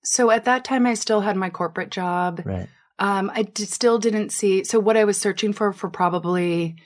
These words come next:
Speaker 1: a good ten years was how, you know, I had built a certain career and have invested in it. I wouldn't say I loved it.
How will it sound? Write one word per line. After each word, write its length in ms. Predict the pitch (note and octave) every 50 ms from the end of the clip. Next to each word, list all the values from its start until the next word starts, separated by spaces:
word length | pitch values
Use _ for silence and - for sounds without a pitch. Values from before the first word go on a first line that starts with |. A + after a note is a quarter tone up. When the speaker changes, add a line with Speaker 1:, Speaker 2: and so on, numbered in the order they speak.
| _ _ _ _ _ _ _ _ _ _ -
Speaker 1:
a 120 | - F#3 F3
good 680 | F3 - F#3 F#3 F#3 F3+ F3+ F3+ F3 E3+ E3+ F3+ F3 - _ _
ten 360 | - - - - F#3 F3 F3+
years 680 | F3 E3 D#3+ D#3+ D#3+ E3+ G#3 A#3+ C4 C#4+ D4 - - - _ _ _ _ _ _ _ -
was 680 | F#3 F#3+ G3 F#3+ F#3+ F#3+ F#3 F3+ F3 E3+ - - - - _ _ _ _ _ _ _ _ _ _ _ _ _ _ _ _ _ _ _ _
how, 760 | - - - - A3 G3+ G3+ G3+ G3+ G3+ G3+ G3+ F#3+ - -
you 140 | A#3 G#3+ F#3+
know, 160 | F3+ F3+ -
I 120 | - F#3+
had 280 | F#3 F#3 G3+ F#3 E3 E3
built 520 | F#3+ F#3 F#3 F#3 F#3 F3+ - - - - - _ _ _ _ -
a 80 | - E3+
certain 360 | E3 - G3+ F#3+ - F3+ E3
career 760 | D#3+ - - E3+ D#3+ D#3+ D#3 D3+ D3 C#3+ C#3+ D#3+ G3 G#3+ - _ _ _ _ _ _ _ _ _ - -
and 140 | F3 F3
have 180 | E3 F3 F3+ E3
invested 600 | D#3+ E3 D#3+ D#3+ D3+ D#3 - - - E3+ D#3 D#3
in 140 | D3 D3 D3+
it. 300 | D3 D3+ D#3+ - - - _ _ -
I 80 | F3+ F3
wouldn't 300 | E3+ F3+ F3 F3 - -
say 120 | - E3+
I 100 | D#3+ D#3+
loved 420 | D3+ - D3+ D3 D#3 E3 - -
it. 200 | A#3 C4 C#4 C4+